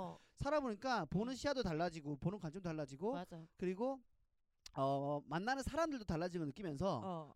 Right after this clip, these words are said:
Speaker 2: 똑같은 일을 하더라도 서울에 와야 되고 시야가
Speaker 1: 아.
Speaker 2: 넓어지기 때문에 저는 서울에서 왔-, 와서,
Speaker 1: 음.
Speaker 2: 예, 선생님을 했겠죠.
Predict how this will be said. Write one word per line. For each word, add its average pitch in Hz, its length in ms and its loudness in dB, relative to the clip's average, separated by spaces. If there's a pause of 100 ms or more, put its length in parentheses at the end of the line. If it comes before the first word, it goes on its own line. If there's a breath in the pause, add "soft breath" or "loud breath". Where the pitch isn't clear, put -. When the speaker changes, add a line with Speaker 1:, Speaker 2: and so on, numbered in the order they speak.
Speaker 2:
똑같은 330 480 -2
일을 185 260 0
하더라도 180 560 -2 (320 soft breath)
서울에 214 300 0
와야 139 260 -2
되고 147 420 -4 (100)
시야가 214 240 -2
Speaker 1:
아. - 100 0
Speaker 2:
넓어지기 170 280 -2
때문에 151 380 -2 (260)
저는 160 120 -10
서울에서 202 360 -2
왔-, 147 220 -4 (220)
와서, 220 460 -2 (120)
Speaker 1:
음. 180 280 -16 (140)
Speaker 2:
예, 113 260 -6 (680)
선생님을 190 360 -6
했겠죠. - 300 -4